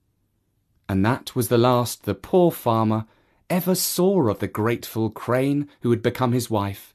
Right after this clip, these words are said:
and who had plucked feathers from her own breast to keep him from poverty.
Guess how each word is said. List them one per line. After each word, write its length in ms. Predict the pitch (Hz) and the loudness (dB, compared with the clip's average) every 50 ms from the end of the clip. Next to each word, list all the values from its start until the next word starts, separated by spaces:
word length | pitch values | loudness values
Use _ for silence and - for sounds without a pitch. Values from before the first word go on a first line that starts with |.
| _ _ _ _ _ _ _ _ _ _ _ _ _ - | _ _ _ _ _ _ _ _ _ _ _ _ _ -10
and 100 | - 120 | -6 -4
who 120 | 127 139 | 0 2
had 160 | 139 131 - - | 2 2 0 -2
plucked 380 | - 156 170 165 - - - | -2 0 0 0 0 -4 -14
feathers 460 | - - - 147 135 107 113 104 - | -12 -6 -4 -4 -2 -2 -2 -4 -4
from 220 | - - 131 123 110 | -4 -4 -4 -2 0
her 180 | 123 131 131 | 0 2 4
own 320 | 143 160 170 170 170 165 151 | 6 6 6 6 4 4 2
breast 580 | 123 143 165 151 123 101 - - - - - _ _ _ _ _ - | 2 2 2 2 2 -2 -4 -8 -10 -10 -12 _ _ _ _ _ -8
to 100 | - - | -8 -8
keep 340 | 117 - - 196 190 - - | -8 -6 -6 -6 -6 -6 -4
him 160 | - 117 107 | -4 -2 -2
from 200 | 95 - 117 110 | -2 -2 -4 -4
poverty. 560 | 110 - 131 117 110 104 - - 107 95 95 | -4 -2 -4 -4 -4 -4 -4 -4 -4 -6 -6